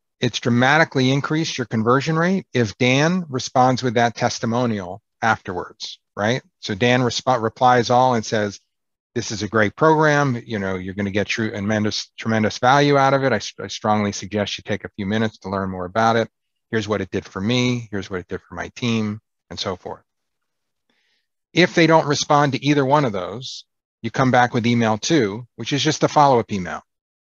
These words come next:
Remember that we're in the business of helping people, um, manage their email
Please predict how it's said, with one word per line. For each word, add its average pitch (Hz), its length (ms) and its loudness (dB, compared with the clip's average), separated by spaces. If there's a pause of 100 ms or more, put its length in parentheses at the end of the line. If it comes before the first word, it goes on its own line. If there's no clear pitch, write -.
(120)
Remember 143 300 2
that 123 120 0
we're 135 160 2
in 143 60 4
the 135 80 2
business 117 560 0
of 110 400 0
helping 120 340 -2
people, 107 520 -4 (580)
um, 101 560 0 (220)
manage 117 360 0
their 110 200 -4
email 143 500 0